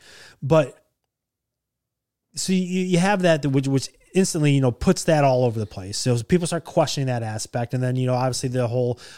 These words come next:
harp thing comes back up, and people start lo-, researching back into that, seeing that, yes, it's still active. They still use it, and it is a weapon. And you can see that they have slow rolled. There's white papers about what it can do.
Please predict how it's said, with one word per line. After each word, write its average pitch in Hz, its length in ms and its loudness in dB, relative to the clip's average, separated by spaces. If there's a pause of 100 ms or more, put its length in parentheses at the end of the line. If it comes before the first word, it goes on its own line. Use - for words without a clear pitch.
harp 147 240 2
thing 143 180 -2
comes 135 220 -2
back 135 260 -2
up, 135 160 0
and 123 80 -4
people 127 180 -2
start 135 200 -4
lo-, 123 240 -6
researching 143 520 2
back 135 220 -2
into 143 160 -2
that, 135 240 -2
seeing 147 160 -2
that, 139 120 0
yes, 131 280 -2
it's 143 160 -6
still 151 260 0
active. 135 280 -2
They 143 80 -2
still 151 200 0
use 127 280 0
it, 143 80 -2
and 131 340 -4
it 143 100 -4
is 139 220 -2
a 143 80 -2
weapon. 139 400 -4 (400)
And 135 200 -2
you 135 100 0
can 143 120 -2
see 143 240 -2
that 139 140 -2
they 143 140 -2
have 135 320 -2
slow 151 260 2
rolled. 139 380 2
There's 127 200 -2
white 135 220 -2
papers 143 360 -2
about 135 220 0
what 127 200 0
it 147 80 -4
can 147 160 -2
do. 135 340 2